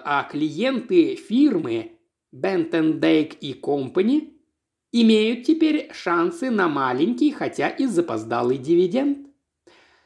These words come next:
Доктор замолчал, чтобы промочить себе горло пенящимся напитком.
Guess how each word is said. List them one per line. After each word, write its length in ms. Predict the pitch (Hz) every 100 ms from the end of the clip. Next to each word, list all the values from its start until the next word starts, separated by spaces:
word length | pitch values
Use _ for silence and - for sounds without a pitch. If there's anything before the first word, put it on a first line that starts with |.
| _
Доктор 460 | 165 285 320 - 214
замолчал, 680 | 175 208 214 208 247 247 240
чтобы 680 | 240 233 208 226 214 202 - - -
промочить 560 | 208 202 196 208 202
себе 260 | - 170 185
горло 680 | 147 170 165 156 160 160 - - _
пенящимся 760 | 147 147 143 139 - 143 -
напитком. 800 | 139 143 - 202 - - - -